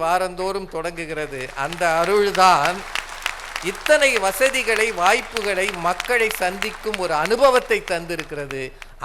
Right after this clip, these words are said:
அந்த திருச்சியில் கல்யாண மாலைக்கு பெருமை, எங்களை மாதிரி பேச்சாளர்களுக்கும் பெருமை என்று உங்களை மீண்டும் நான் வணங்கிக் கொள்கிறேன். இன்றைக்கு ஒரு வித்தியாசமான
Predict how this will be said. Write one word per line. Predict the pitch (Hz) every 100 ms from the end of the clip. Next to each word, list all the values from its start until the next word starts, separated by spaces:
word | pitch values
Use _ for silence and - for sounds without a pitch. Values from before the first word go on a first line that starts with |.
| 143
அந்த | 196 233 240 247 240 -
திருச்சியில் | 226 226 - 220 202 208 226 - - - -
கல்யாண | 139 180 226 254 233
மாலைக்கு | 214 202 170 180 160
பெருமை, | 160 156 156 143 - - - 135
எங்களை | 170 190 202 190 180
மாதிரி | 185 190 190 -
பேச்சாளர்களுக்கும் | 180 185 220 220 220 208 226 226 240 208
பெருமை | 190 185 190 180
என்று | 175 190 190
உங்களை | 170 175 156 175
மீண்டும் | 226 233 220 226 208
நான் | 180 180 151
வணங்கிக் | 160 143 127
கொள்கிறேன். | 117 107 98 - - - - - - - - - - - - - - - - - - - - 196
இன்றைக்கு | 240 254 254 247
ஒரு | 214 202
வித்தியாசமான | - 294 269 262 240 220 233